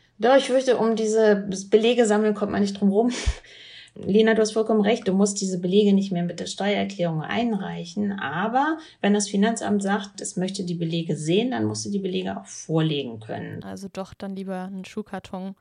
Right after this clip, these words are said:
Speaker 2: mit Rechnungen aufheben. <laughs> Jetzt muss ich ja nicht nur meine Ausgaben angeben, damit ich Geld zurückbekomme, sondern ich muss ja auch meine Einnahmen angeben, damit das alles korrekt läuft.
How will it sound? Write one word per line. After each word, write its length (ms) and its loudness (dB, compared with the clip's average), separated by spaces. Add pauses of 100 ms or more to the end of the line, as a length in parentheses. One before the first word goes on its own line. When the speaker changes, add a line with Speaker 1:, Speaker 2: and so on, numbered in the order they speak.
(120)
Speaker 2:
mit 280 -10
Rechnungen 680 -6 (300)
aufheben. 540 -2 (880)
<laughs> 800 -20
Jetzt 280 -4
muss 160 -2
ich 120 -4
ja 100 0
nicht 200 -4
nur 80 -2
meine 520 -2
Ausgaben 520 2
angeben, 480 -2
damit 220 -4
ich 100 -16
Geld 180 -4
zurückbekomme, 560 -6
sondern 500 -6
ich 140 -18
muss 180 -10
ja 100 -4
auch 80 -14
meine 220 -6
Einnahmen 560 -8 (600)
angeben, 340 -6
damit 240 -6
das 140 -12
alles 200 -10
korrekt 360 -12
läuft. 360 -6